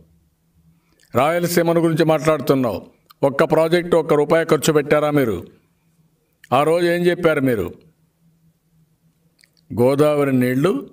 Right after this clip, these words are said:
తెలంగాణ భూమి మీద శ్రీశైలం తీసుకొస్తానని చెప్పి మాట్లాడితే ఆ రోజు చెప్పాను, "నీ వల్ల కాదు, అనవసరమైన మాటలు మాట్లాడొద్దు,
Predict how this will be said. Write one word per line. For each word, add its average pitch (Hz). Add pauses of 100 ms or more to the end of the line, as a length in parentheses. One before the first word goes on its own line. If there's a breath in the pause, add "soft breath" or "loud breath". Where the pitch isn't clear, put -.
(600)
తెలంగాణ 143 (160)
భూమి 135
మీద 143 (440)
శ్రీశైలం 165
తీసుకొస్తానని 147
చెప్పి 123
మాట్లాడితే 147
ఆ 135
రోజు 147
చెప్పాను, 135
"నీ 123
వల్ల 131
కాదు, 143
అనవసరమైన 151
మాటలు 131
మాట్లాడొద్దు, 131